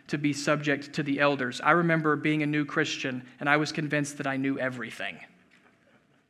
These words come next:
I knew nothing. And so that need for humility, that's how I take those who are younger in verse five.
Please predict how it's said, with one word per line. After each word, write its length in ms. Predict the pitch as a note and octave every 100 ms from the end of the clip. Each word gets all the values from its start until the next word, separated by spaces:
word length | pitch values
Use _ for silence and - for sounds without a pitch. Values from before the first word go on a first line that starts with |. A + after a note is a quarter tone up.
| _
I 100 | C3+
knew 160 | C3+ B2
nothing. 480 | A#2 - - - - - - _ _ _ _ - _ _ _ _ _ _
And 100 | E3+
so 140 | E3 E3+
that 200 | D#3 E3
need 320 | E3 F#3 F#3+
for 140 | -
humility, 560 | D#3+ E3 D#3 E3 C#3+ C3
that's 240 | - D#3+
how 140 | F3 D3+
I 80 | C#3+
take 520 | C#3+ C3 - - -
those 240 | C#3+ C#3
who 120 | D3+
are 80 | C3+
younger 360 | C3+ C#3 C#3+ C#3
in 160 | C#3
verse 220 | C3+ C3+ -
five. 380 | C#3+ C3 B2